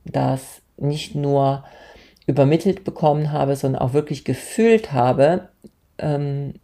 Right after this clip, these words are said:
wie mich das runtergemacht hat oder wie es mich verlangsamt hat in, in, in meinem Wirken, in meinem Businessaufbau.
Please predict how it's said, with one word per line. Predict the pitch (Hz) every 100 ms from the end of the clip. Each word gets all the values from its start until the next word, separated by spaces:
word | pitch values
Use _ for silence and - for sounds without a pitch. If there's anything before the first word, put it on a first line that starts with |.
| _
wie | - 135 151
mich | 147
das | 147 - 160
runtergemacht | 180 151 135 131 127 -
hat | 151 190 - - - - -
oder | - 139 127 131
wie | 131
es | 131 143
mich | 131
verlangsamt | - 131 135 185 185 127 123 -
hat | 127 143 -
in, | 135 127 127 - -
in, | 139 135 131
in | 131
meinem | 131 131 131 127
Wirken, | 151 180 - 143 143
in | - 135
meinem | 131 127 127 127
Businessaufbau. | 147 156 151 - 123 127 - 131 170 190